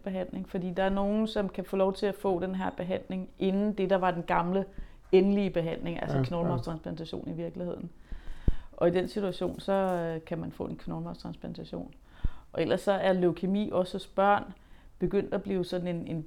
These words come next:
Speaker 1: delvis kronisk tilstand, hvor man kan blive ved med at behandle og behandle og behandle, og der kommer hele tiden nye typer af behandling til,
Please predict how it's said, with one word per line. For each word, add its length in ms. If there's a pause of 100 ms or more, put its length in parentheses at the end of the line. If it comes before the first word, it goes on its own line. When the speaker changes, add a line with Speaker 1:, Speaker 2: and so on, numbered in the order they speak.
Speaker 1:
delvis 400
kronisk 440
tilstand, 420 (320)
hvor 200
man 320 (200)
kan 160
blive 220
ved 120
med 340
at 100
behandle 600
og 160
behandle 400
og 80
behandle, 320
og 80
der 60
kommer 200
hele 140
tiden 280
nye 220
typer 400
af 80
behandling 420
til, 200